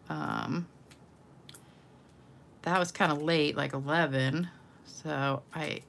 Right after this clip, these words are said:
didn't really eat dinner. I wasn't too hungry, so I just had, like, a protein shake.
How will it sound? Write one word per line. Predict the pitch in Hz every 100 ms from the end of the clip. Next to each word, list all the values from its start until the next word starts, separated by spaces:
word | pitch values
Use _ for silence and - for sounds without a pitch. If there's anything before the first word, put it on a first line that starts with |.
| -
didn't | 160 233 254
really | 240 196
eat | 220 226
dinner. | 190 220 185
I | 175
wasn't | 170 175 175
too | 175
hungry, | 170 175 156 156
so | 156
I |
just | 156 156
had, | 170 -
like, | 143 -
a |
protein | - 160 - 135
shake. | 139 - 71 -